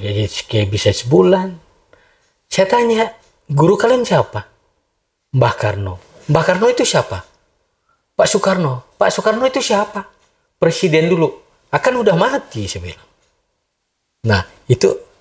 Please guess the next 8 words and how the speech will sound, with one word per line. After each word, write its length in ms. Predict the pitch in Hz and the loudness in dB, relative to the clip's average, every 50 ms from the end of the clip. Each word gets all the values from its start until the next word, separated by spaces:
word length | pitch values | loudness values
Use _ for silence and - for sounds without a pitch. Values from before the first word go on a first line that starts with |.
| _ - | _ -2
kasus. 640 | - 131 131 - - 113 101 - - - - - _ _ _ _ _ _ _ _ _ _ _ _ _ - | 0 0 0 0 -2 -2 -2 -2 -2 -4 -4 -8 _ _ _ _ _ _ _ _ _ _ _ _ _ 2
Kalau 240 | 127 123 127 127 127 | 2 4 4 2 2
kita 320 | - 208 208 - 202 180 165 147 | -2 -2 0 2 2 4 6 6
nggak 160 | 135 135 131 | 4 4 4
jeli, 400 | 147 190 202 156 147 151 190 - | 4 4 4 4 2 2 0 0
banyak 400 | 135 123 117 120 143 170 165 151 | 2 2 2 2 2 2 2 2
yang 80 | 147 | 0
disesatkan. 880 | 151 151 147 - 165 - - 175 170 - - - - 156 156 156 160 156 | -2 -4 -6 -6 -6 -2 -2 -2 -2 -4 -8 -8 -8 -6 -6 -6 -8 -12